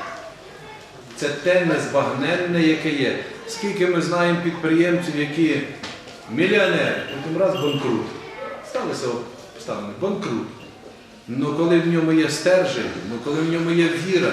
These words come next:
ну коли в ньому є бажання працювати, із банкрута стає знов мільйонером. Життя наше настільки химерне, я вам приведу простий приклад.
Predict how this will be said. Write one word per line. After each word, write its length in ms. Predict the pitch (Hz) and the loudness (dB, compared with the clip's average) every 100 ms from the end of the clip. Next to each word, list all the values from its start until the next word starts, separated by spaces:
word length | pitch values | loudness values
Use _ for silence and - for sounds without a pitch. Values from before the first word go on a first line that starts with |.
| 110 107 | -2 -4
ну 60 | 127 | -4
коли 160 | 147 156 | -4 -2
в 60 | 165 | 0
ньому 200 | 170 165 | 2 2
є 100 | 165 | 2
бажання 440 | 165 165 160 160 - - - - | 2 0 0 -2 -4 -10 -16 -6
працювати, 760 | 147 151 160 160 190 185 185 - - - - - - - - - - - - | -2 0 2 4 4 4 2 2 -2 -8 -8 -8 -10 -14 -14 -16 -14 -14 -8
із 160 | 139 143 | -4 0
банкрута 560 | 160 160 160 190 180 | 2 2 4 4 4
стає 300 | - 143 143 | 2 2 2
знов 220 | 135 127 120 | 2 0 0
мільйонером. 420 | 120 113 101 - - - - - - - - - 127 | 0 0 -2 -6 -8 -12 -16 -16 -16 -16 -16 -10 -4
Життя 280 | 156 220 214 | 0 2 2
наше 280 | 202 202 | 4 2
настільки 400 | 202 185 220 - | 2 2 0 0
химерне, 560 | 180 185 180 202 196 180 | 0 2 4 2 4 4
я 100 | 180 | 6
вам 180 | 180 180 | 4 2
приведу 540 | 165 170 170 190 175 - - - - | 2 2 4 4 4 -2 -8 -14 -4
простий 300 | 165 170 202 | -2 0 0
приклад. 560 | 202 185 175 135 117 | 2 4 4 2 -2